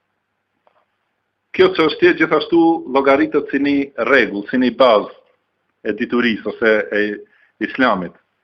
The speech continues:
Edhe në realitet këto, këto tri, të tri çështje që i ka përmend këtu janë,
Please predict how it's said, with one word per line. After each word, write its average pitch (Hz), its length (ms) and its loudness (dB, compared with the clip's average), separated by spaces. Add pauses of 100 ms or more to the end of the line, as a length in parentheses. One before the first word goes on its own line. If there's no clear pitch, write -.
(640)
Edhe 117 300 2 (300)
në - 420 -6
realitet 151 440 4
këto, 151 200 4 (1500)
këto 151 260 2
tri, 160 200 0
të 160 200 -4
tri 139 200 -4
çështje 131 420 -2
që 123 220 0
i 120 60 -6
ka 120 120 0
përmend 120 380 -6
këtu 165 200 -2 (540)
janë, 131 800 0